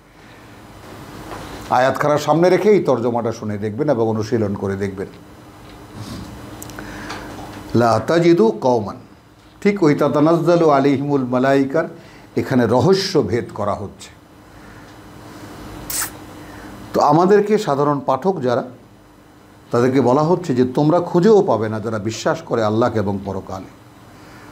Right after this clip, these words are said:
যদি এখানে তর্জমা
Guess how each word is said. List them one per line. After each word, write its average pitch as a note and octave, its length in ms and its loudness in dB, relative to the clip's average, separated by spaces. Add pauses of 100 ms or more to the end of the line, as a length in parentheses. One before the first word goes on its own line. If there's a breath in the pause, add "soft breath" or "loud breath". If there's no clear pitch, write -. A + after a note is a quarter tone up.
(1300 loud breath)
যদি C#3 180 6
এখানে D#3 220 4
তর্জমা C3 520 2